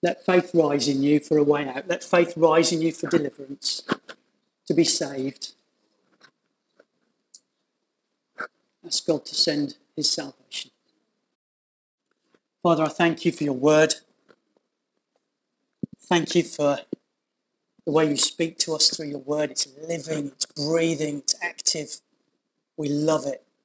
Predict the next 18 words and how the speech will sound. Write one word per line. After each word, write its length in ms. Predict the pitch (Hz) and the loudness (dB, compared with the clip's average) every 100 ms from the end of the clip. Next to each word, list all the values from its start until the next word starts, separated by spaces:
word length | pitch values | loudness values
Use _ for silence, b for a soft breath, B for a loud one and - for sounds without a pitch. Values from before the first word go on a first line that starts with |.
| _ _ _ _ _ _ _ _ _ _ - | _ _ _ _ _ _ _ _ _ _ -2
We 100 | 160 | -2
acknowledge 640 | 151 147 165 165 151 - | 0 -2 4 4 4 0
that 140 | 160 | -4
it's 240 | 151 - 156 | -6 -8 -2
your 280 | 156 165 156 | 4 4 4
word, 380 | 143 139 - - _ _ _ _ _ _ - | 0 -4 -10 -20 _ _ _ _ _ _ -6
that 160 | 151 | -6
you 420 | 143 156 165 165 - _ _ | 0 2 4 2 -2 _ _
have 220 | 156 151 - | -6 -6 -2
breathed 420 | 156 175 170 175 | 4 6 6 2
it 80 | 165 | 0
out, 280 | 147 139 - _ | -2 -6 -12 _
and 160 | 147 | -18
it's 200 | 139 - | -8 -6
infallible. 720 | 143 127 - - 156 139 131 123 _ _ _ _ _ _ _ _ _ _ _ _ _ _ | -6 -12 -18 -14 -12 -12 -14 -20 _ _ _ _ _ _ _ _ _ _ _ _ _ _
It's 160 | - 165 | -8 -6
inerrant. 720 | 143 151 147 139 127 - - _ _ _ _ _ _ _ _ _ _ _ | -4 -2 -2 -4 -8 -8 -8 _ _ _ _ _ _ _ _ _ _ _
It's 100 | _ | _